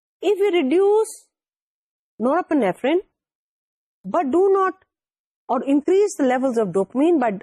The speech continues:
again, disulfiram and F L A sixty-three, the response is changed. But if we reduce dopamine and increase norepinephrine,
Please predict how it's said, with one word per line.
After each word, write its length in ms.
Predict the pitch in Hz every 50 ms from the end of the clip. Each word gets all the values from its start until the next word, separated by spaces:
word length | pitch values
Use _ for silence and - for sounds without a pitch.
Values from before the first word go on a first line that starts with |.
| -
again, 360 | - 214 269 381 370 294 226 - _ _ _ _ _ -
disulfiram 720 | 190 190 202 - - 247 240 233 - 262 240 240 233 233 - -
and 120 | 190 190
F 160 | 180 220 -
L 140 | - 196 180
A 60 | 175
sixty-three, 640 | 175 - 175 - - - 185 - - 262 370 415 427 - _ _ _ _ _ _ _ _ _ _ _ _ _ _ _ _ _ _ _ _ _ _ _ _ _ -
the 120 | 240 320
response 500 | 311 320 - - - 370 370 381 381 359 - - - - _ _ _ _ _ _ _ _ _ _ _ _ _ _ _ _ _ _ _ _ _ _ -
is 260 | 311 330 320 269 - - _ _ _ _ _ -
changed. 520 | 302 262 220 202 214 254 330 359 - _ _ _ _ _ _ _ _ _ -
But 140 | 247 349 359 _
if 180 | - 349 381 320
we 100 | 349 359
reduce 580 | 285 294 262 233 277 311 349 359 349 - - - _ _ _ _ _ -
dopamine 680 | 156 220 269 302 - - 339 330 339 349 370 392 403 381 _ _ _ -
and 160 | - 214 226 240
increase 540 | 269 269 254 - - 269 285 277 277 247
norepinephrine, 840 | - 233 220 208 214 214 - 208 220 226 233 233 - 277 285 294 294